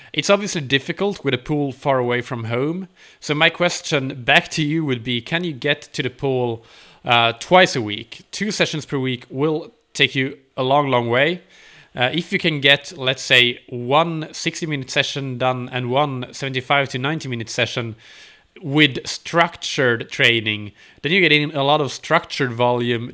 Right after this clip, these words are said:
despite just doing two sessions per week. And trust me, if you do that for a year and you have a good training prescription, training plan,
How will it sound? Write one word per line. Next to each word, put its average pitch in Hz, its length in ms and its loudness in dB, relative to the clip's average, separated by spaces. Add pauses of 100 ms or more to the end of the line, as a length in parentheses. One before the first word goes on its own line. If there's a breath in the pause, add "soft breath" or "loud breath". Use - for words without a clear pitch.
(120)
despite 143 480 2
just 131 220 -4
doing 127 160 -6
two 127 220 -8
sessions 117 360 -6
per 123 140 -6
week. 113 420 -4 (380 loud breath)
And 131 560 0
trust 185 240 2
me, 147 140 0
if 131 120 -4
you 147 60 0
do 180 180 -2
that 143 220 0
for 135 140 -4
a 123 40 -2
year 135 440 0
and 123 120 -2
you 120 120 -2
have 131 160 -2
a 123 40 -4
good 131 420 -4
training 123 460 -2 (300 loud breath)
prescription, 131 640 -2
training 131 340 0
plan, 113 440 -2